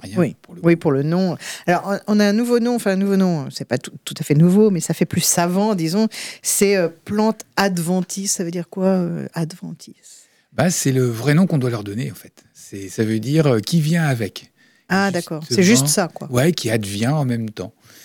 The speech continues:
Speaker 1: Et ça fait bien le lien, justement, avec la, la, comment dire, la, le lien avec l'agriculture, puisque, justement, ces plantes-là qui sont fait remarquer sont celles qui venaient en même temps que les choses que, qui étaient semées, en fait.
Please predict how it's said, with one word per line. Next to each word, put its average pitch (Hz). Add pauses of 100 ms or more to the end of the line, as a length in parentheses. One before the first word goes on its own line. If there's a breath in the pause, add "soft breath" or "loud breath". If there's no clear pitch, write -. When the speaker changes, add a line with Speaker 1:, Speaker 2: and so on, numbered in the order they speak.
(340 loud breath)
Speaker 1:
Et 95
ça 113
fait 113
bien 135
le 139
lien, 143
justement, 120
avec 104
la, 92
la, 92
comment 95
dire, 101
la, 92
le 101
lien 107
avec 123
l'agriculture, 110 (380 loud breath)
puisque, -
justement, 120
ces 123
plantes-là 127
qui -
sont -
fait -
remarquer 110 (420 loud breath)
sont -
celles 160
qui -
venaient 123
en 147
même 131
temps 170 (160)
que 131
les 120
choses 131
que, 104 (320)
qui 113
étaient 107
semées, 107
en 95
fait. -